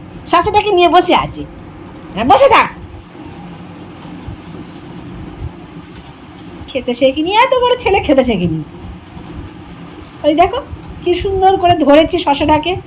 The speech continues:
একদম পাঁজা করে ধরে নিয়ে বসে বসে খাচ্ছে। আর তাকে দা-, ওর দাদা ভেঙে দিচ্ছে, তার দাদা তাকে ভেঙে দিচ্ছে।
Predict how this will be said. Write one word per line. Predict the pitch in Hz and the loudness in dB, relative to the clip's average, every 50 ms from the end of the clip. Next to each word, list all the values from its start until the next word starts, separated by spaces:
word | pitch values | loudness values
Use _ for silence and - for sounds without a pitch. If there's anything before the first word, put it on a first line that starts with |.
| - - - - - - - - - - | -16 -20 -20 -20 -20 -18 -18 -16 -12 -6
একদম | - 208 254 269 302 294 - - | -4 -2 0 2 2 2 2 2
পাঁজা | 262 240 254 254 285 294 | 2 4 4 4 4 4
করে | 294 320 320 320 | 4 2 2 2
ধরে | 311 247 240 262 269 302 302 | 4 4 6 6 6 6 6
নিয়ে | 269 262 269 294 302 285 | 4 4 4 4 4 4
বসে | 262 269 277 294 | 2 2 2 2
বসে | 285 302 294 277 | 2 2 0 0
খাচ্ছে। | - - - 285 - - 349 427 - - - - - - - - - - - - - - - - - - | 0 0 -2 -2 -2 -6 -8 -8 -10 -12 -14 -16 -18 -18 -16 -16 -14 -14 -14 -14 -16 -16 -18 -16 -8 -6
আর | 196 214 - | -6 2 4
তাকে | 294 277 294 285 370 370 | 4 4 6 4 2 2
দা-, | 285 - 294 | 2 4 6
ওর | 285 311 339 330 | 8 8 8 8
দাদা | 269 294 277 294 285 - | 8 6 6 8 8 6
ভেঙে | 330 294 202 240 269 320 359 403 | 6 6 6 8 8 8 8 8
দিচ্ছে, | 403 415 403 392 - - - - 320 285 240 208 175 156 - - - - - - - - - - - - - - - | 8 6 6 6 4 0 -2 2 4 6 6 6 2 -2 -6 -10 -14 -16 -16 -16 -18 -20 -18 -18 -16 -16 -16 -2 2
তার | - 247 294 320 311 | 2 4 4 4 4
দাদা | 302 277 302 311 | 4 4 4 4
তাকে | 285 339 339 285 | 4 2 2 2
ভেঙে | 339 311 226 202 254 277 320 359 | 2 4 4 6 6 6 6 8
দিচ্ছে। | 359 349 339 - - - - - 247 | 8 6 6 6 2 -4 -8 -4 -2